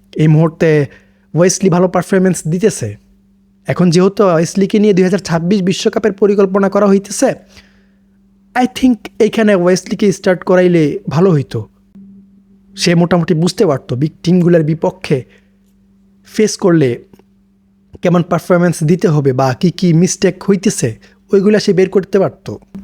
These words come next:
এখন আমাদের যে স্কোয়াড, স্কোয়াডে কিন্তু আমাদের হাতে রাইট ব্যাকের অপশন আছে। আর এই রাইট ব্যাকদের মধ্যে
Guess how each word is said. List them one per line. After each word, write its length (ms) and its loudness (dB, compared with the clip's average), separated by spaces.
এখন 180 -2
আমাদের 320 2
যে 80 2
স্কোয়াড, 320 -2
স্কোয়াডে 340 -2
কিন্তু 300 0
আমাদের 300 2
হাতে 300 -4
রাইট 280 -2
ব্যাকের 240 0
অপশন 280 -2
আছে। 300 -4
আর 120 -2
এই 120 2
রাইট 260 2
ব্যাকদের 360 0
মধ্যে 320 -2